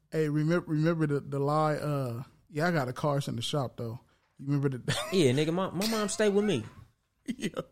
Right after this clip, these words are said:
Speaker 2: Yeah, nigga, she in the back room. You know, we, we, we go half on the rent. You know, I'm, I'm just living here to, to, to look out for my mom. I'm helping my mom out.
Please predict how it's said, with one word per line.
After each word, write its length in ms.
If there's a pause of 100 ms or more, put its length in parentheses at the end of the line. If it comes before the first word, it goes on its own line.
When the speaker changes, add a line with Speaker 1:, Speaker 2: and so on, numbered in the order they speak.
(140)
Speaker 2:
Yeah, 200
nigga, 200
she 160
in 60
the 60
back 320
room. 260
You 80
know, 140
we, 160
we, 160
we 160
go 160
half 320
on 140
the 60
rent. 280
You 60
know, 120
I'm, 160
I'm 160
just 140
living 220
here 120
to, 80
to, 280
to 200
look 200
out 140
for 80
my 120
mom. 260
I'm 60
helping 220
my 80
mom 400
out. 160